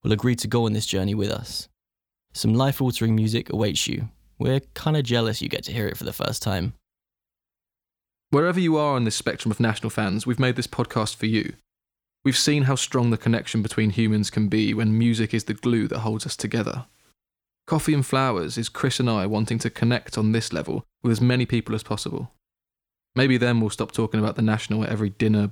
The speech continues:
Speaker 2: bar or party that we go to. But also, maybe not. There's no promises there.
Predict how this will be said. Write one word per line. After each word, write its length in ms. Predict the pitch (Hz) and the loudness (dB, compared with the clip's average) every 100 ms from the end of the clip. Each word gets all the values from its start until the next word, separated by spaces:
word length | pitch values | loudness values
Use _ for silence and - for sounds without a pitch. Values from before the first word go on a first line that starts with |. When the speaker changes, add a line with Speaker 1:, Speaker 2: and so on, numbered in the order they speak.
| - | -2
Speaker 2:
bar 300 | 110 107 107 | -2 0 -2
or 80 | 117 | -4
party 360 | - 104 - | -2 -4 -2
that 80 | - | -4
we 80 | 107 | -4
go 160 | 107 110 | -4 -4
to. 240 | - 117 - _ _ _ _ _ - | -4 -8 -10 _ _ _ _ _ -2
But 100 | 127 | 0
also, 380 | 139 139 123 - - | 2 2 0 -2 0
maybe 180 | 117 104 | 2 4
not. 240 | 104 - _ _ | 2 0 _ _
There's 140 | 151 113 | -2 0
no 100 | 104 | 0
promises 380 | 107 107 107 | 0 -2 -4
there. 200 | 107 - | -6 -8